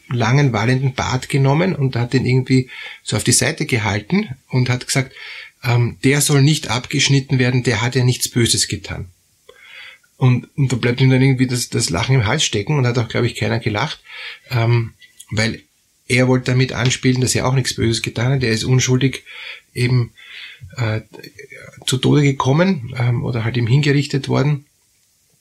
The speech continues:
Und hat, also es kann schon sein, dass so ein schwarzer Humor noch einmal eine, ähm, eine Botschaft vermittelt, ja. Aber, puh,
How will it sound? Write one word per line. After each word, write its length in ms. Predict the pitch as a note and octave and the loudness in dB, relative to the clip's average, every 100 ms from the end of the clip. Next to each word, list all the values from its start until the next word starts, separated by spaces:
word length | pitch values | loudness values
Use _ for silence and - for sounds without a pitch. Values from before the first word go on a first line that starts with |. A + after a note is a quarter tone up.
| _ _ - - | _ _ -20 -2
Und 200 | A#2+ A2+ | 0 0
hat, 240 | B2 - | -2 -2
also 180 | B2 C3 | -2 0
es 300 | C#3+ - - | -4 -6 -2
kann 200 | B2 C3 | 2 4
schon 120 | C#3+ | 4
sein, 220 | B2+ B2 | 4 2
dass 160 | C#3 C3 | 2 2
so 60 | B2+ | 2
ein 100 | B2 | 0
schwarzer 380 | G#2 A2+ C3 | -2 -2 0
Humor 240 | B2 B2 A#2 | 2 2 0
noch 180 | A#2+ B2 | 0 0
einmal 360 | A#2 A#2 A2+ | 0 0 -2
eine, 380 | A2+ A2 A2 G2+ - - - - - _ - | -2 0 0 -2 -8 -14 -14 -16 -18 _ -4
ähm, 460 | G#2 G#2 G#2+ G2+ F#2 - - - | -2 0 0 -2 -8 -14 -20 -6
eine 180 | G#2+ A2+ | -2 0
Botschaft 520 | C3+ D3+ - A2+ - | 2 2 2 -2 -2
vermittelt, 600 | A#2+ A#2 C#3+ - F2 F2+ | 2 2 2 0 -4 0
ja. 180 | A#2+ C#3 - _ - - - | -2 -2 -8 _ -20 -20 -10
Aber, 460 | G#2 G#2+ A2 A2 - - - - - - - - - - _ _ _ | -6 -2 -2 -2 -6 -18 -18 -16 -14 -14 -14 -16 -18 -20 _ _ _
puh, 80 | - | -6